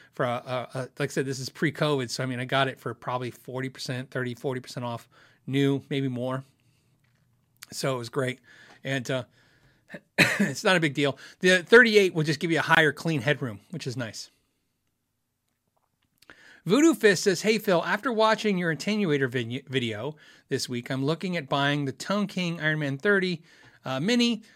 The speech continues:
uh, watt for all my amps. Um, can I use it with a one twelve combo?" You can, a-, and how would I set it up? You can, as long as your combo has an output.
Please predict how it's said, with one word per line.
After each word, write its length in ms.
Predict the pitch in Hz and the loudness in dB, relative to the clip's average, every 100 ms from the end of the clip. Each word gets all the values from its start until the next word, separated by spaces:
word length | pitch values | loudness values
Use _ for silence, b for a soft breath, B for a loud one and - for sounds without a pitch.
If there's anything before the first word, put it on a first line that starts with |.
| B B - | B B -8
uh, 220 | 139 139 | -4 -4
watt 340 | 170 185 170 - _ | -4 -4 -4 -6 _
for 320 | - - 143 | -12 -6 -2
all 140 | 139 | -2
my 180 | 135 131 | -4 -6
amps. 500 | 190 196 196 196 - - _ - | -4 -2 -2 -4 -12 -16 _ -10
Um, 460 | 147 139 135 135 135 b b b b b _ _ _ _ _ _ _ _ _ _ _ | -4 -2 -2 -4 -8 b b b b b _ _ _ _ _ _ _ _ _ _ _
can 240 | - - 247 | -6 0 2
I 80 | 247 | 2
use 400 | 214 220 233 190 | 0 0 0 0
it 140 | 226 | 0
with 180 | 202 170 | -2 -2
a 60 | |
one 260 | 175 175 226 | -2 -2 -2
twelve 320 | 214 208 202 | 2 2 2
combo?" 580 | - 190 202 226 254 262 b b b | -2 -2 0 0 -2 -4 b b b
You 140 | - 170 | -8 -6
can, 640 | - 233 240 254 269 240 | -2 2 4 4 2 -4
a-, 260 | - 185 - | -6 -8 -6
and 160 | 196 175 | -4 -4
how 300 | 160 185 180 | -2 0 2
would 140 | 175 | 2
I 60 | 170 | -2
set 180 | 160 165 | -2 -4
it 40 | |
up? 120 | 127 - | -4 -4
You 140 | 196 | -4
can, 340 | 208 247 254 | 0 0 2
as 160 | 269 208 | 2 2
long 220 | 254 381 | 2 2
as 120 | 370 | 0
your 120 | 226 226 | 0 -2
combo 400 | - 208 208 190 | 0 2 4 2
has 240 | 180 165 | 2 0
an 100 | 170 - | -2 -2
output. 480 | 170 170 156 110 | -2 -2 -6 -6